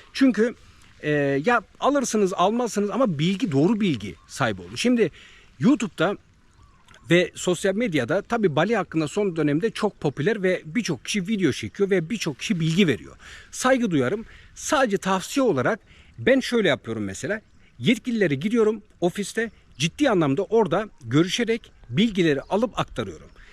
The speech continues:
Siz de kulaktan duyma. Bakın Endonezyalılar, burada Baliler mesela konuşuyor adam birisiyle. Diyor ki kardeşim bu yapılabilir. Adamın sıfır bilgisi var.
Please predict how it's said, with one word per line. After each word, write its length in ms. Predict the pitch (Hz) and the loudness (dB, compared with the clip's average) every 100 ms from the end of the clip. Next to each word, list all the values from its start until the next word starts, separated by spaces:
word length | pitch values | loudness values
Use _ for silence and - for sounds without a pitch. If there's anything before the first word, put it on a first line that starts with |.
| - | -10
Siz 280 | - 285 214 | -2 0 0
de 60 | |
kulaktan 500 | - 202 220 - 240 | 0 0 -2 0 0
duyma. 280 | 202 185 123 | 2 2 2
Bakın 240 | 180 202 - | 0 -2 2
Endonezyalılar, 960 | 180 190 202 247 220 214 160 139 147 | 2 4 4 2 0 0 2 0 0
burada 280 | 156 202 131 | 0 0 2
Baliler 340 | 160 202 143 110 | 0 0 -2 -2
mesela 300 | 110 - 190 | -4 -6 -6
konuşuyor 520 | - 269 233 - 180 | 0 0 0 0 -2
adam 220 | 123 175 208 - - - | 0 -4 -6 -14 -12 -2
birisiyle. 460 | 147 131 120 165 202 - - - - - | -2 0 -2 -2 -4 -6 -20 -20 -20 -8
Diyor 160 | 285 220 | -2 -2
ki 80 | - | 0
kardeşim 460 | 220 196 185 180 | 0 0 0 -2
bu 160 | 214 196 | -2 -2
yapılabilir. 440 | 185 - 202 185 190 _ - | -2 -2 -2 -4 -6 _ -4
Adamın 300 | 226 262 185 | 0 2 2
sıfır 460 | - - 240 240 170 | 0 -4 -2 -2 -2
bilgisi 360 | 156 151 123 | -4 -4 -8
var. 200 | 92 - | -10 -14